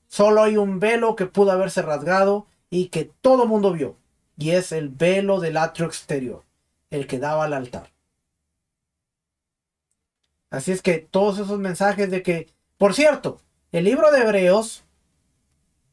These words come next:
donde también habla de que tenemos entrada al lugar santísimo, en el griego hay una palabra que se llama hagia,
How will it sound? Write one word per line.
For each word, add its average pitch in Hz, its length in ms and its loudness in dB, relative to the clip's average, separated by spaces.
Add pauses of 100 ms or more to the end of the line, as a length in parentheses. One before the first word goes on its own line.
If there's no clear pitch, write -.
(840)
donde 180 240 0
también 190 280 0
habla 233 300 4
de 214 120 2
que 202 100 0
tenemos 196 400 0
entrada 185 680 0 (140)
al 170 140 2
lugar 180 320 0
santísimo, 170 920 -2 (1500)
en 285 160 2
el 302 140 2
griego 202 520 2 (440)
hay 185 180 2
una 214 220 2
palabra 196 420 4
que 185 100 -6
se 175 140 -6
llama 190 340 2
hagia, 190 560 -2